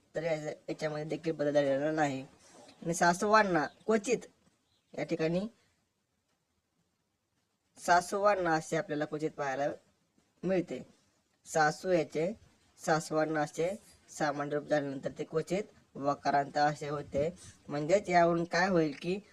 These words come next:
उकारांत स्त्रीलिंगी नामाचे सामान्य रूप होत नाही, क्वचित ते वकारांत होते. काय होते? वकारांत होते. पुढे आहे मित्रांनो,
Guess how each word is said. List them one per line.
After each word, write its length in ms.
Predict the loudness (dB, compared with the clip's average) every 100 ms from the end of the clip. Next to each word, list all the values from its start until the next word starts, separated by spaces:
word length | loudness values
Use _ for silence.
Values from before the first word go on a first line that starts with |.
| _ -8
उकारांत 520 | -8 -4 0 2 0
स्त्रीलिंगी 500 | -4 -6 -4 -4 -2
नामाचे 400 | -2 -2 -2 -6
सामान्य 400 | -4 -4 -2 -2
रूप 100 | -4 -6 _ _ -8
होत 160 | -6 -6
नाही, 260 | -4 -4 -4
क्वचित 360 | -6 -6 -10
ते 280 | -2 0 0 -4 _ _ _
वकारांत 640 | -6 -4 0 4 4 4
होते. 600 | 0 0 -4 2 2 2 -14 _ _ _ _
काय 140 | -2
होते? 440 | 0 0 -2 -2 -6 -20 _ _ _ _
वकारांत 720 | -6 -2 -2 2 4 4 4 6 6 0 -18 0
होते. 340 | 2 2 0 -4
पुढे 540 | -8 _ _ _ 4
आहे 140 | 6
मित्रांनो, 480 | 6 2 0 0 -2